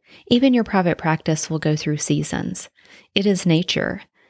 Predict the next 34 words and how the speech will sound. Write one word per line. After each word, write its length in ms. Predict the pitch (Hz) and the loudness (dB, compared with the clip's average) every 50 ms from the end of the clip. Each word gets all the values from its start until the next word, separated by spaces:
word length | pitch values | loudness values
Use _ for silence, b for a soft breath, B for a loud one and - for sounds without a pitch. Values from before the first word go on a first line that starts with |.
| _ _ - | _ _ 0
You 100 | 226 220 | 2 2
can 160 | - 247 214 | 4 2 4
either 260 | - 196 208 226 233 | 4 4 4 4 4
begin 340 | - 214 208 - 196 190 185 | 2 2 2 2 2 2 2
to 140 | - - - | 2 2 2
understand 680 | 175 175 196 202 - - - 180 170 170 175 175 175 - | 2 2 2 0 -2 0 0 0 2 2 2 0 0 0
and 140 | - 165 | 0 0
accept 420 | 156 - - - - 151 156 - - | 0 0 0 0 2 2 0 0 0
the 80 | 175 | 0
natural 460 | 165 156 151 156 - - 180 170 165 156 | 0 2 0 0 0 0 0 0 2 0
rhythms 420 | 156 156 156 165 160 170 165 - | 0 0 0 0 0 0 0 0
of 120 | 170 156 | 0 0
the 100 | - 160 | 0 -2
seasons, 680 | - - - 156 156 165 - 180 185 202 214 220 - - B B B B B B B - | -2 -2 -2 -2 -2 -2 0 0 0 2 2 0 0 -2 B B B B B B B 2
or 60 | 226 | 4
you 160 | 226 233 247 | 4 4 4
can 160 | - 254 220 | 4 2 2
fight 320 | 202 - - 180 185 202 208 | 2 2 2 2 4 4 2
against 320 | 190 185 185 175 - - | 2 2 0 0 0 -2
the 60 | 170 | -2
change 500 | - - - 160 156 151 156 170 180 - | -2 -2 0 0 0 0 0 0 0 0
that 180 | - 175 175 - | 0 0 0 0
they 120 | 160 160 | 0 0
bring 440 | 156 - 156 151 147 151 160 170 - | 0 0 0 0 0 0 0 -2 0
and 180 | - - 156 - | 2 2 2 4
end 220 | - 170 165 165 | 2 2 2 2
up 140 | 151 - - | 2 0 0
suffering 520 | - - 156 151 - 160 151 147 143 - | 0 0 -2 0 0 -2 0 0 0 0
as 200 | - 151 151 - | -2 -2 -2 -2
a 40 | 143 | -2
result. 540 | 143 143 143 - - - - - - - - _ _ _ _ _ _ _ _ _ _ _ _ _ _ _ _ _ _ _ _ | -2 -2 -2 -2 -2 -2 -4 -8 -12 -18 -18 _ _ _ _ _ _ _ _ _ _ _ _ _ _ _ _ _ _ _ _
Change 360 | - - 233 233 240 247 247 | -2 0 2 4 4 4 4
is 180 | 254 233 - - | 4 2 4 2
inevitable. 720 | 208 190 180 180 180 180 175 170 - 175 170 170 180 - | 2 2 2 2 2 0 0 0 0 0 0 0 -2 -4